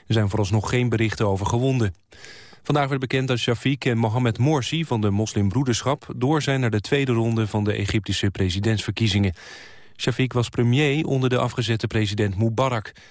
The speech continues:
Zijn tegenstanders, onder wie veel activisten... die hebben deelgenomen aan de protesten tegen Mubarak... hadden al aangekondigd de straat op te gaan... als Shafiq als winnaar uit de bus zou komen.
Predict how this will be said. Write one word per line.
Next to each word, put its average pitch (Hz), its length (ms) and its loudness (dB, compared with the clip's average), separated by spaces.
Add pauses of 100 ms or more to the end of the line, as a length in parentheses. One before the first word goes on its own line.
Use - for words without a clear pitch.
(260)
Zijn 117 180 0
tegenstanders, 120 680 0
onder 104 180 2
wie 107 200 2
veel 104 260 0
activisten... 113 680 0
die 131 80 -4
hebben 101 200 0
deelgenomen 110 640 0
aan 101 120 -2
de 98 60 -2
protesten 120 540 -2
tegen 120 260 0
Mubarak... 120 500 0 (340)
hadden 143 220 2
al 139 60 -2
aangekondigd 120 720 0
de 110 60 0
straat 120 340 0
op 101 80 -4
te 107 80 0
gaan... 110 340 0
als 127 240 0
Shafiq 117 260 0 (100)
als 95 120 0
winnaar 107 380 2
uit 98 180 -4
de 110 100 0
bus 120 200 0
zou 104 160 0
komen. 92 380 -2